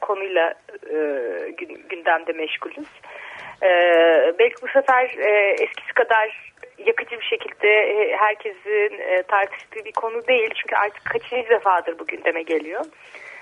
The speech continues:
E, fakat bu sefer belki de en ciddi bana kalırsa gündeme geliş, e, hali söz konusu. Çünkü, e, Türkiye bu mu-, e, işte Suriye'nin içine doğru yapmaya, e, planladığı müdahaleyi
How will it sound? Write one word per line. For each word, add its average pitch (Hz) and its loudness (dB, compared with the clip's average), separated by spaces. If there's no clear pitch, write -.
E, 196 8
fakat 262 0
bu 285 -2
sefer 277 2
belki 240 2
de - 2
en 262 0
ciddi 196 -10
bana 185 0
kalırsa 185 -2
gündeme 185 -4
geliş, 185 -8
e, 160 0
hali 180 2
söz 165 -6
konusu. 160 -12
Çünkü, 254 -2
e, 208 4
Türkiye 233 2
bu 233 2
mu-, 226 -4
e, 185 0
işte - -18
Suriye'nin 214 0
içine 220 -4
doğru 185 2
yapmaya, 180 0
e, 175 2
planladığı 185 0
müdahaleyi 185 -2